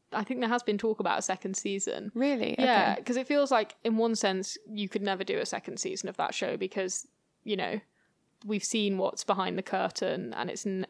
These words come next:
Speaker 1: y-, it can't go back. So we're not gonna have another kind of, like, mystery thing going on.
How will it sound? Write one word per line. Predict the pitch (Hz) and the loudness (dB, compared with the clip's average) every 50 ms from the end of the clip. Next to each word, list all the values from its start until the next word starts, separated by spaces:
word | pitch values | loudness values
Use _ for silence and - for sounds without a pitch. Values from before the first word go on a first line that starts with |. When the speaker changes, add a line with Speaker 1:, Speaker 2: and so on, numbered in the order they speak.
| - | -8
Speaker 1:
y-, | - 185 190 - - | -8 -6 -6 -6 -6
it | - 202 | -6 -6
can't | - 208 190 185 - - - - _ _ - | -4 -2 -2 -2 -4 -8 -12 -16 _ _ 2
go | 214 185 466 | 2 2 4
back. | - - 185 - 92 - - - - | 4 2 2 2 0 -2 -6 -10 -10
So | - - 196 175 | -4 -2 -2 0
we're | 180 202 | 0 0
not | 202 147 - | 0 0 0
gonna | 196 190 | 0 0
have | 196 185 190 | 0 0 0
another | 190 202 196 190 196 - 190 | 2 2 2 2 2 2 0
kind | 190 - 196 190 185 185 | 0 0 0 0 0 -2
of, | 185 - | -2 0
like, | 196 190 175 175 - - - - - _ _ - 208 202 | 0 0 0 0 -2 -8 -16 -20 -20 _ _ -2 0 0
mystery | 196 - - - - - 196 185 170 156 156 185 214 - - | 0 0 -4 -4 -2 0 0 0 0 0 -2 -2 -4 -6 -4
thing | - - 110 107 104 110 | -2 -2 0 0 -2 -2
going | - 131 120 123 139 | -2 0 0 0 0
on. | 117 117 160 190 | 0 -2 -2 -2